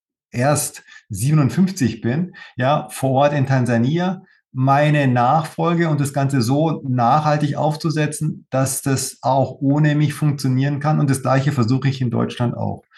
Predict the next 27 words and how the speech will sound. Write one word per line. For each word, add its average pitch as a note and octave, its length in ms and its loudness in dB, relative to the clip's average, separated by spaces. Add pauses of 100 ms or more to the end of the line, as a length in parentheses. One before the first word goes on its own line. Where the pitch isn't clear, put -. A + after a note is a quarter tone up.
(340)
Und B2+ 460 2 (840)
ich, - 340 -4 (100)
ich C3+ 240 -2
hab - 260 -2 (240)
oft - 500 -2
gesehen C#3+ 600 2
und C#3+ 280 -2
gehört D#3+ 640 -2
und C3 200 0
hab's B2+ 200 -4
erlebt, C#3 680 -2 (260)
ja, C3+ 260 0
dass B2+ 560 -2
Leute C3+ 520 0
mit C#3 180 0
viel A3+ 340 0
gutem D#3+ 340 0
Willen F3+ 280 0
und D3+ 140 -2
viel A3+ 400 0
Herzblut F#3 540 -2
was - 240 -2
aufbauen, D#3 920 -2 (560)
aber C#3 240 0
nie D#3 280 4
darüber E3 360 2
nachdenken, D3+ 840 -2